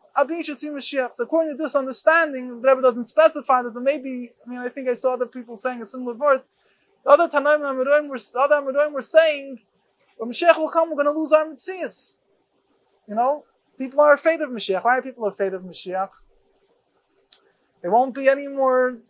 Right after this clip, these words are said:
place, the chief rabbi or the chief whatever, financial officer, whatever it is. So the truth is, people don't, the people don't have to be afraid of the words for their ego. I saw a vart, I think it's very good,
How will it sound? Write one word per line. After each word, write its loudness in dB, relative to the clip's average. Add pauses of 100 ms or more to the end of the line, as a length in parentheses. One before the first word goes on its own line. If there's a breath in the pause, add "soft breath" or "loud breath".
(100)
place, 0
the -20
chief -10
rabbi 2
or -6
the -14
chief -8
whatever, 0
financial -4
officer, -4
whatever -2
it -10
is. -10 (880)
So 0
the 2
truth 0
is, -6
people -6
don't, 4 (160)
the -12
people -4
don't -4
have 0
to -16
be -8
afraid 2
of -4
the -4
words -6
for -12
their 0
ego. -2
I 4
saw 2
a -2
vart, 2
I -20
think -18
it's -16
very -2
good, -16